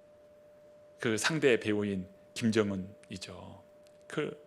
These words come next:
어, 여인을 두고서 뭐라고 호칭한 줄 아십니까? "애기야." 이렇게 호칭했어요. "애기야." 이, 이 "애기야" 이런 이야기가 참, 어, 여러 패러디가 있었죠.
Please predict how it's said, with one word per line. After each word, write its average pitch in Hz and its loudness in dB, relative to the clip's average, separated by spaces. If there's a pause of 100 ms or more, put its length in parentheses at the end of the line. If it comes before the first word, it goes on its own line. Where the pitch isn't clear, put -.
(180)
어, 127 -14
여인을 123 2
두고서 101 -8 (300)
뭐라고 123 10
호칭한 123 2
줄 123 0
아십니까? 123 -2 (880)
"애기야." 98 2
이렇게 - -14
호칭했어요. - -12 (120)
"애기야." 87 -6 (520)
이, 196 2
이 170 0
"애기야" 147 6 (260)
이런 151 -4
이야기가 139 2 (260)
참, 190 0 (140)
어, 110 -2 (460)
여러 170 6
패러디가 185 2
있었죠. 101 -8